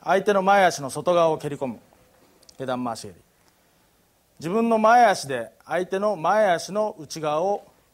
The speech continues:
蹴っていく。自分の後ろ足で相手の後ろ足の内側を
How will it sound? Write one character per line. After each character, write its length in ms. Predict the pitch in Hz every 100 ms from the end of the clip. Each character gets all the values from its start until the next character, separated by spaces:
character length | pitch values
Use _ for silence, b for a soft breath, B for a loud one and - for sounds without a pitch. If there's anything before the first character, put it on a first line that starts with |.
| -
蹴 120 | 127
っ 20 |
て 180 | - 104
い 40 |
く。 60 | 95 _ _ _ _ _ _ _ _ _ _ _ _
自 80 | 160
分 240 | 202 247
の 100 | 240
後 200 | 226 214
ろ 120 | 226 220
足 180 | 214
で 160 | 185 214
相 220 | 190 202
手 140 | 202 214
の 120 | 202
後 180 | 185 190
ろ 100 | 196
足 180 | 190
の 300 | 196 220 226 b b b -
内 240 | 151 214
側 240 | 208 208
を 320 | 208 226 -